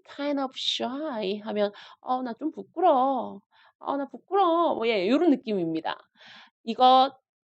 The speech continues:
kind of라고 너무 정확하게 읽지 마시고요. 예, 카-, 그냥 kind of를 단순하게 연음을 시키면 kind of죠. kind of예요.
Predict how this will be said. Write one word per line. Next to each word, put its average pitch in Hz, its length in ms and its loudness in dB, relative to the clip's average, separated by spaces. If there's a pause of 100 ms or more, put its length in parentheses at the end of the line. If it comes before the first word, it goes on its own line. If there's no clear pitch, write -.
(140)
kind 392 540 -4 (200)
of라고 190 760 2
너무 190 300 -2
정확하게 220 840 -6
읽지 262 280 -8
마시고요. 196 720 -4 (300)
예, 180 160 0 (360)
카-, 381 300 -6 (320)
그냥 349 300 2
kind 539 480 -2
of를 226 880 2
단순하게 311 580 -2
연음을 240 460 2
시키면 220 520 -6
kind 381 400 2
of죠. 185 600 0 (100)
kind 240 320 -6
of예요. - 480 -8